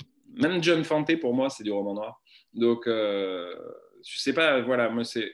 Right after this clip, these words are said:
quand je dis roman noir, ça dépasse largement le cadre de la littérature policière, euh,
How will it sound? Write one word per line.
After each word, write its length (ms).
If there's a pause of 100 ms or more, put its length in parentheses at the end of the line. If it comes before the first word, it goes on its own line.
(140)
quand 140
je 160
dis 140
roman 280
noir, 240
ça 140
dépasse 360
largement 440
le 120
cadre 240
de 60
la 140
littérature 560
policière, 680
euh, 140